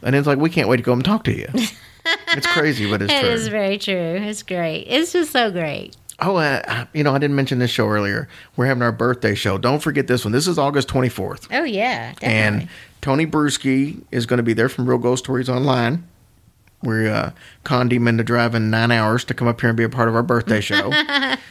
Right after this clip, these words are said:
Speaker 1: You know, he helped start this thing. It's his fault.
Speaker 2: <laughs> Yeah.
Speaker 1: So, um, he's gonna come up, but we lined up another special surprise guest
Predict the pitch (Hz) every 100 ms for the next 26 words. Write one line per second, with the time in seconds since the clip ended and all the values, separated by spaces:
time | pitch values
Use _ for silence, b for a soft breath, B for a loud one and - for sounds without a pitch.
0 | - - 101 113 147 160 175 - 175 165
1 | 120 - 113 110 117 135 123 143 - -
2 | - - 262 226 214 123 120 113 107 -
3 | 117 110 104 90 78 - - _ _ _
4 | - 139 156 143 - 131 127 120 117 -
5 | B B B - 113 131 127 120 113 104
6 | - _ _ _ _ _ _ _ _ -
7 | 113 127 139 139 123 - 117 117 117 -
8 | - 117 113 113 110 113 110 - 107 107
9 | - 101 - -